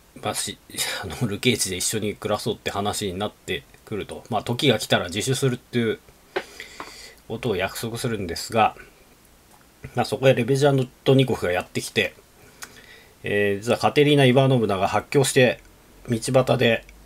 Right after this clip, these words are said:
<clears throat> なんか子供たち踊らせて物乞いしてるっていうことをい-、い-、言うんですね。で、ソーニャはそれを聞いて、あの、走り出すということになります。で、ラスコールニコフも続いて家を出す、出るんですけども、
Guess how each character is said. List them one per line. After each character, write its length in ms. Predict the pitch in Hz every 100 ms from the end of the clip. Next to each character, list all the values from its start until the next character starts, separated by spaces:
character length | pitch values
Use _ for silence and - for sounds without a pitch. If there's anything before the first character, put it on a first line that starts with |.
| -
<clears throat> 280 | 131 110 -
な 100 | 117
ん 60 |
か 180 | 98 87
子 100 | 117
供 200 | 120 131
た 120 | 131
ち 80 | -
踊 240 | 101 113 123
ら 80 |
せ 120 | 123 123
て 140 | 120
物 240 | 110 117
乞 140 | 127 123
い 20 |
し 80 | -
て 100 | 127
る 60 |
っ 20 | 120
て 220 | _ 123
い 60 |
う 60 | 113
こ 100 | 113
と 160 | 104 95
を 60 |
い-、 100 | 87 90 -
い-、 120 | 107 95
言 100 | 104
う 20 |
ん 40 | 90
で 80 |
す 100 | -
ね。 200 | 120 113 - - - - - - - - - - -
で、 80 |
ソ 160 | 117 151
ー 20 |
ニ 80 | 113
ャ 40 |
は 60 | 101
そ 120 | -
れ 80 | 120
を 60 | 120
聞 140 | 127
い 40 |
て、 340 | 117 123 113 - - - - - - - - - - - - -
あ 140 | 117
の、 380 | 110 107 113 104 - - - - -
走 300 | - 127 -
り 80 | 120
出 80 | 107
す 120 | -
と 120 | 82 - - - - -
い 80 | 104
う 60 | 104
こ 80 |
と 60 | 98
に 60 | 92
な 60 |
り 60 | 92
ま 120 | 98
す。 220 | - -
で、 80 | 113
ラ 120 | 107
ス 120 | -
コ 120 | - 139
ー 20 |
ル 40 |
ニ 100 | 139
コ 100 | 127 107
フ 80 |
も 280 | 95 95 85 - _ _ _ -
続 220 | - 113 120
い 100 | 117
て 140 | 120
家 140 | 113 120
を 80 |
出 120 | 92 107
す、 140 | -
出 100 | -
る 100 | 104
ん 40 | 82
で 80 | 87
す 100 | -
け 100 | 92
ど 80 |
も、 240 | 95 113